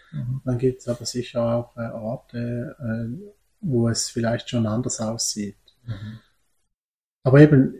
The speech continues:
Speaker 2: ich glaube wirklich, äh, mein Anliegen immer von der Branchensicht her auch, dass wir gemeinsam weiterkommen und, und uns gegenseitig unterstützen und nicht
Speaker 1: Mhm.
Speaker 2: jeder für seinen Garten schaut, sondern
Speaker 1: Mhm.
Speaker 2: auch mal über den Zaun hinaus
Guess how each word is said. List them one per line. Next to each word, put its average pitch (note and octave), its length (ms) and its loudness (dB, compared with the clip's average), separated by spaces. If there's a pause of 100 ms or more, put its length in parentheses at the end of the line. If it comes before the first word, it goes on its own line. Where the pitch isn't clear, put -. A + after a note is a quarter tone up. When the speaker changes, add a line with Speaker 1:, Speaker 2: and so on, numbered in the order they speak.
Speaker 2:
ich - 160 0
glaube D3 280 10
wirklich, D3 420 6
äh, B2+ 440 6 (460)
mein D3 260 6
Anliegen C#3+ 480 8
immer C#3 380 6
von C3 180 -2
der A#2+ 80 2 (140)
Branchensicht C#3+ 800 0
her B2 240 2
auch, C#3 240 2
dass - 240 -10
wir B2 100 0
gemeinsam A#2+ 800 0
weiterkommen A2+ 760 -6
und, A#2 340 -6 (260)
und A#2+ 140 -4
uns A#2+ 260 -2
gegenseitig B2 600 -2
unterstützen A2+ 800 -6
und A#2 220 -18 (300)
nicht A#2+ 180 -10
Speaker 1:
Mhm. B2+ 80 -2
Speaker 2:
jeder B2 160 -8
für B2+ 220 -12
seinen A#2+ 280 0
Garten B2 420 -2
schaut, A#2+ 420 0
sondern B2 420 -4
Speaker 1:
Mhm. A#2+ 100 -2
Speaker 2:
auch A#2 240 -8
mal A#2 180 0
über C3+ 140 0
den B2+ 160 2
Zaun C3 340 0
hinaus B2 540 2